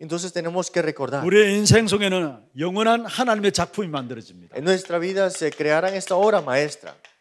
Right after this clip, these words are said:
Speaker 2: 이건 우리 인생 놓고 인생 속에 만들어지는 하나님의 작품입니다.
Speaker 1: Y esa es la obra maestra que pasa en nuestra vida.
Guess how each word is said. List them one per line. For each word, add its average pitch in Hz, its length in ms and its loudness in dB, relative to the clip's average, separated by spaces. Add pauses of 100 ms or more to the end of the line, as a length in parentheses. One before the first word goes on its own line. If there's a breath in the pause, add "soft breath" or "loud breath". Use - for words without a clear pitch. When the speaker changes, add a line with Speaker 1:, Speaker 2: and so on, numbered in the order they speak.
(240)
Speaker 2:
이건 185 200 -4
우리 208 260 -6
인생 214 680 -4
놓고 185 600 -2 (320)
인생 202 420 -2
속에 220 380 0
만들어지는 196 640 -2
하나님의 147 420 -4
작품입니다. 120 540 -10
Speaker 1:
Y 151 60 0
esa 143 140 -6
es - 320 -12
la 143 200 2
obra 208 240 6
maestra 190 400 -2
que 127 380 -6 (340)
pasa 233 300 -2
en 147 80 -8
nuestra 139 260 -8
vida. 123 380 -10